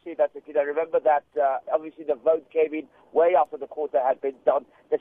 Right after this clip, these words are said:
stimulus, which is the Abenomics, uh, two point oh, uh, was introduced at the end of that period. So we're not necessarily surprised. However, what did surprise a lot of people was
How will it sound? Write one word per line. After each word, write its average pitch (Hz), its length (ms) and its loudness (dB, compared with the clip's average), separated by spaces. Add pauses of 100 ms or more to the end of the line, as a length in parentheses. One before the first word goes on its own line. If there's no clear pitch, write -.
stimulus, 190 460 2
which 139 160 -14
is 135 160 -18
the 147 240 -10
Abenomics, 151 500 0 (320)
uh, 139 180 4 (180)
two 175 100 -14
point 156 340 2
oh, 143 340 4 (240)
uh, 127 100 2
was 135 200 -8
introduced 160 520 -12 (100)
at 151 160 2
the 143 100 -14 (100)
end 143 200 -2
of 131 80 -8
that 135 200 2
period. 139 320 -4
So 170 120 4 (200)
we're 214 180 6
not 233 200 -2
necessarily 180 580 0
surprised. 143 460 0 (240)
However, 208 460 2
what 190 200 0 (120)
did 254 220 -10
surprise 165 400 2
a - 20 -12
lot 151 140 -6
of - 120 -20
people 175 320 -10 (220)
was 175 180 4